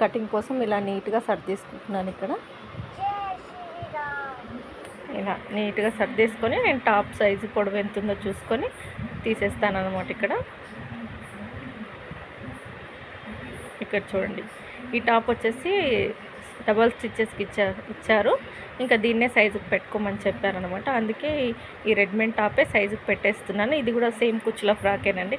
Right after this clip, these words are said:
కాకపోతే సైడ్స్కి ఇప్పుడు కట్స్ వస్తున్నాయి కదా, అలా వచ్చిందనమాట. కుచ్చు ఫ్రాక్కి సైడ్స్కి కట్స్ అయితే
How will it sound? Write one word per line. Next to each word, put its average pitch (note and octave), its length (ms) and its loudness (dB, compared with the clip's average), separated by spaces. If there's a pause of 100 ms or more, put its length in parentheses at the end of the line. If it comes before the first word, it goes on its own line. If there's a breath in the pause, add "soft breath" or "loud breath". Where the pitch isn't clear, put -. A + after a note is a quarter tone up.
కాకపోతే A#3 480 4 (580 loud breath)
సైడ్స్కి A3 380 6
ఇప్పుడు G#3+ 220 -2
కట్స్ G#3+ 280 4
వస్తున్నాయి G#3+ 420 2
కదా, C4 200 4
అలా B3+ 180 6
వచ్చిందనమాట. G3 560 -2 (140)
కుచ్చు - 260 -10
ఫ్రాక్కి G#3 360 0 (100)
సైడ్స్కి A3 440 0 (540 loud breath)
కట్స్ G#3 280 4
అయితే G#3 160 4